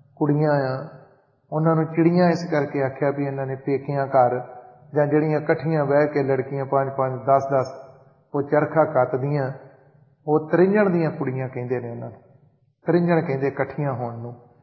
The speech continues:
ਉਹਨਾਂ ਨੇ ਪਤਾ ਨਹੀਂ ਬਾਅਦ ਵਿੱਚ ਕਿਤੇ ਮਿਲਣਾ ਇੱਕ ਦੂਸਰੀ ਨੂੰ ਕਿ ਨਹੀਂ ਮਿਲਣਾ। ਜਦੋਂ ਵਿਆਹੀਆਂ ਜਾਣਾ, ਉਹਨਾਂ ਨੇ ਆਪਣੇ ਆਪਣੇ ਘਰਾਂ 'ਚ ਚਲੇ ਜਾਣਾ, ਸਹੁਰੇ ਘਰਾਂ 'ਚ, ਪੇਕਿਆਂ ਘਰਾਂ ਤੋਂ ਉੱਠ ਕੇ।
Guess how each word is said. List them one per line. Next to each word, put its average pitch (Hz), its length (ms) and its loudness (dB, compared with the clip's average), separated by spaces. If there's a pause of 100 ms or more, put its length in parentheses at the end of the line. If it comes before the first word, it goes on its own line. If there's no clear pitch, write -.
(240)
ਉਹਨਾਂ 196 200 4
ਨੇ 196 80 2
ਪਤਾ 202 280 4
ਨਹੀਂ 190 120 4
ਬਾਅਦ 175 280 6
ਵਿੱਚ 165 180 -2
ਕਿਤੇ 151 240 -2
ਮਿਲਣਾ 143 400 2
ਇੱਕ 143 160 -2
ਦੂਸਰੀ 131 440 0
ਨੂੰ 131 120 -6
ਕਿ 131 120 -2
ਨਹੀਂ 139 220 0
ਮਿਲਣਾ। 127 400 -4 (420)
ਜਦੋਂ 143 260 0
ਵਿਆਹੀਆਂ 160 400 2
ਜਾਣਾ, 127 260 0
ਉਹਨਾਂ 131 240 -4
ਨੇ 131 100 -4
ਆਪਣੇ 131 340 -2
ਆਪਣੇ 127 420 -4 (600)
ਘਰਾਂ 147 240 4
'ਚ 156 120 -2
ਚਲੇ 147 340 4
ਜਾਣਾ, 131 260 -2
ਸਹੁਰੇ 143 360 4
ਘਰਾਂ 127 340 -2
'ਚ, 127 60 -8 (640)
ਪੇਕਿਆਂ 160 360 4
ਘਰਾਂ 135 280 0
ਤੋਂ 123 180 -8
ਉੱਠ 127 180 -6
ਕੇ। - 220 -20